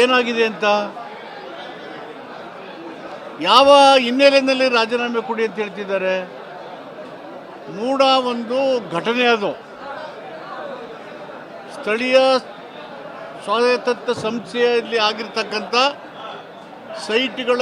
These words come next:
ವಿತರಣೆಯಲ್ಲಿ ಆಗಿರೋಂಥ ಒಂದು ಘಟನೆ ಅದು. ಆ ಘಟನೆಗೆ ತನಿಖೆ ಮಾಡಿ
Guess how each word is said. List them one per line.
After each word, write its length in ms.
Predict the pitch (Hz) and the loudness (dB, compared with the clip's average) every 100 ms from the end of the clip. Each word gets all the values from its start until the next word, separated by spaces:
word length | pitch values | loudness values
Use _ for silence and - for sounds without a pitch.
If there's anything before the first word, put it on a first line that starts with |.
| 226 | 0
ವಿತರಣೆಯಲ್ಲಿ 480 | 196 247 240 240 226 220 | 0 2 2 2 2 2
ಆಗಿರೋಂಥ 380 | 220 214 190 | 0 -6 -4
ಒಂದು 260 | 240 233 202 165 | -6 -4 -6 -4
ಘಟನೆ 260 | 165 208 226 220 | -2 0 2 2
ಅದು. 140 | 180 131 - 294 - - - - - - - - - - - 208 | 2 -2 -6 -12 -12 -16 -18 -16 -16 -14 -14 -14 -14 -14 -6 -4
ಆ 40 | 214 226 | 0 2
ಘಟನೆಗೆ 420 | 247 311 294 311 247 | 2 4 4 4 6
ತನಿಖೆ 300 | 269 285 285 | 6 6 4
ಮಾಡಿ 280 | 247 226 | 6 4